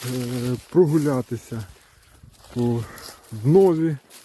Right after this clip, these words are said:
Каховського водосховища, де колись було багато води. І сьогодні, бачите, теплий,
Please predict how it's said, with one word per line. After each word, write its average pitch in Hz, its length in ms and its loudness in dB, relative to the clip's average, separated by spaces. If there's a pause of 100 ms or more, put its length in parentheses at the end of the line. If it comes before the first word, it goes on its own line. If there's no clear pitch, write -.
(240)
Каховського 135 520 -6
водосховища, 131 760 -2
де 156 180 0
колись 143 580 2 (680)
було 127 300 -2
багато 127 640 -2 (240)
води. 113 420 2 (1400)
І 196 460 4 (800)
сьогодні, 151 720 2 (320)
бачите, 127 580 -6 (1160)
теплий, 165 640 0